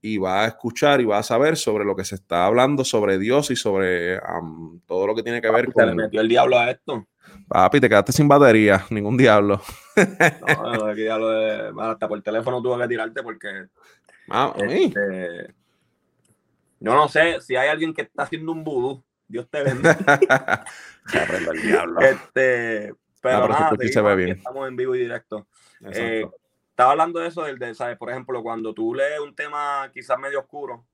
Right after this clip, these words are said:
Speaker 2: no sé lo que Carlos, cualquier cosa dijo Carlos que cuando yo no estaba, pues fue mentira.
Speaker 1: Yo lo repito ahorita,
Speaker 2: <laughs>
Speaker 1: tranquilo, papi. <laughs>
Speaker 2: Pero, este,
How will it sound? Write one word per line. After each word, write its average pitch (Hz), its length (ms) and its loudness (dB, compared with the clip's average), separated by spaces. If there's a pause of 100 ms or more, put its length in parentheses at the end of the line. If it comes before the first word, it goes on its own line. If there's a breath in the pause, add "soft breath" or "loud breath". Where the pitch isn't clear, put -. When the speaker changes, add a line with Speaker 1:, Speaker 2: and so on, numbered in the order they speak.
(120)
Speaker 2:
no 104 140 -14
sé 120 100 -4
lo 131 100 4
que 135 80 0
Carlos, 131 460 2
cualquier 107 260 -4
cosa 123 240 0
dijo 127 260 0
Carlos 120 320 0
que 110 160 2 (160)
cuando 107 220 -4
yo 110 60 -2
no 120 60 -4
estaba, 131 340 2
pues 107 180 -2
fue 101 100 -8
mentira. 117 380 -6 (420 loud breath)
Speaker 1:
Yo 107 80 4
lo 117 100 6
repito 127 280 2
ahorita, 107 240 2
Speaker 2:
<laughs> 95 60 -4
Speaker 1:
tranquilo, 92 360 -4
papi. 85 240 -6 (220)
<laughs> - 1400 0
Speaker 2:
Pero, 113 880 6 (200)
este, 110 960 -2